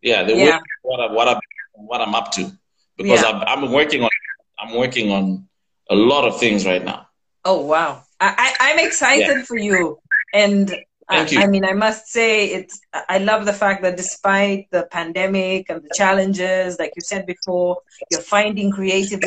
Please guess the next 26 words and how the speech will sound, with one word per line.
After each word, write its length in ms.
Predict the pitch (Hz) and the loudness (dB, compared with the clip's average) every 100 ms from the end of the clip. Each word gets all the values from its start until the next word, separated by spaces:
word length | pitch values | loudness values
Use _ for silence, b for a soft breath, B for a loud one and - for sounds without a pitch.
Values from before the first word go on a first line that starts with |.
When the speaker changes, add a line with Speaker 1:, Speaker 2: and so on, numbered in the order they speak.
| 185 | 2
Speaker 2:
ways 420 | 190 190 196 196 | 2 2 0 -2
to 100 | 185 | -6
make 320 | 170 185 202 | -4 -4 -4
music, 640 | 196 190 196 196 190 185 - | -4 -2 -2 -2 -6 -6 -6
to 100 | 170 - | -8 -6
put 140 | 196 | -4
it 140 | 190 180 | -2 -2
out 240 | 175 180 185 | 0 0 0
there, 200 | 180 185 | 0 0
to 160 | - 156 | -6 0
work 160 | 180 - | 0 0
with 120 | 185 | -4
other 240 | - 175 175 | -4 -4 -4
artists. 460 | 175 180 180 170 - | -2 -4 -6 -10 -6
So 260 | 180 170 - _ _ _ _ _ - | -2 -2 -4 _ _ _ _ _ -10
this 260 | 190 302 - - | -2 -2 -2 -2
in 200 | 226 220 | -2 -2
itself 440 | 196 247 254 262 | -4 0 2 2
is, 160 | 247 185 190 | 0 -4 -6
is 120 | 208 | -4
a 60 | 185 | -2
story, 560 | 180 - 226 254 262 202 | 0 2 4 6 4 2
you 140 | 175 165 | -2 -4
know, 240 | 165 202 | 0 0
like 320 | 226 196 170 - | 2 2 0 -4
how 840 | - 220 226 226 233 233 233 | -2 2 6 6 6 6 4